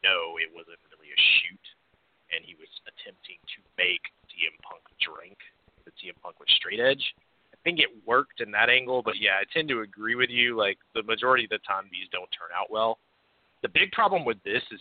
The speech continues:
Samoa Joe is so damn good that, like, uh, I'd be worried that Jeff Hardy actually does start drinking again. <laughs> 'Cause Samoa Joe is, like,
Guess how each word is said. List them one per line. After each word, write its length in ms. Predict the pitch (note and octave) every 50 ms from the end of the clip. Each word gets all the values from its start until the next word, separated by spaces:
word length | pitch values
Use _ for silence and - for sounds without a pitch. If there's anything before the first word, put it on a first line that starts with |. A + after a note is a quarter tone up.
| - -
Samoa 280 | - F2+ G2+ A#2+ C3 B2+
Joe 280 | - G2+ G#2 A2+ A2
is 80 | F#2 - - -
so 100 | A2 A2
damn 240 | A2 A2+ A2 G#2+ G#2 -
good 220 | F2+ F#2 G2 A2 -
that, 160 | G2+ F#2+ E2+
like, 220 | F2+ F2+ E2 E2 - _ _ _ _ E2+
uh, 160 | E2+ F2 E2+ _ - F2
I'd 100 | F#2 -
be 120 | - F2+ F2+
worried 280 | - F2+ F2+ F2+ F2 -
that 100 | F2 E2+ -
Jeff 160 | F2 F2 F2 -
Hardy 240 | - E2+ E2+ E2
actually 300 | D#2+ E2 - - - E2+
does 180 | - D#2+ E2+ -
start 220 | - F2+ F#2 F2+
drinking 340 | - G2+ G#2 - - G#2+ A2+
again. 220 | A2 A2 A2+ A#2 - _ _ _ _ _ _ _ _ _ _ _ _ -
<laughs> 720 | - - - - - - - - - - - - - - -
'Cause 140 | A3+ F#3 - - -
Samoa 340 | G3 G3 - - G3+ F#3 E3+
Joe 200 | - - F3+ F3
is, 160 | - E3+ C3+ -
like, 180 | C#3 B2 -